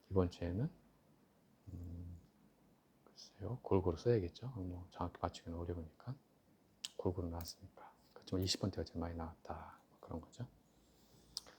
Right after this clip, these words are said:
아, 구독자는 무료입니다. 처음 들어오신 분은 공짜니까 구독 한번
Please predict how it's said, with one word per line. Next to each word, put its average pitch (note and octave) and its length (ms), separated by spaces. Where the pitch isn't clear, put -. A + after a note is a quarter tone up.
아, F2 300
구독자는 F#2 1040
무료입니다. E2+ 580
처음 A#2+ 360
들어오신 E2+ 500
분은 B2+ 320
공짜니까 G2 800
구독 - 260
한번 F2+ 380